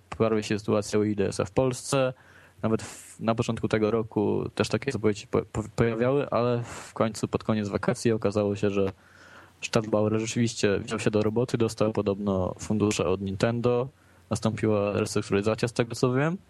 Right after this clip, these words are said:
w ich siedzibie. No i zaczęli naprawdę dobrze działać. Pojawiły się reklamy w telewizji. Yy,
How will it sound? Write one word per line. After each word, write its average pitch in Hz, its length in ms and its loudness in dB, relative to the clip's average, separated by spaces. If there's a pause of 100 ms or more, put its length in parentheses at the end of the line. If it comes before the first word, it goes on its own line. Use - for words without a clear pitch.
(220)
w 113 100 -2
ich 110 120 -2
siedzibie. 117 480 2 (580)
No 113 140 4
i 135 40 0
zaczęli 135 300 2
naprawdę 127 340 0
dobrze 139 240 2
działać. 127 300 -2
Pojawiły 107 380 0
się 110 120 0
reklamy 117 360 -2
w 120 60 -8
telewizji. 120 640 0 (400)
Yy, 98 80 2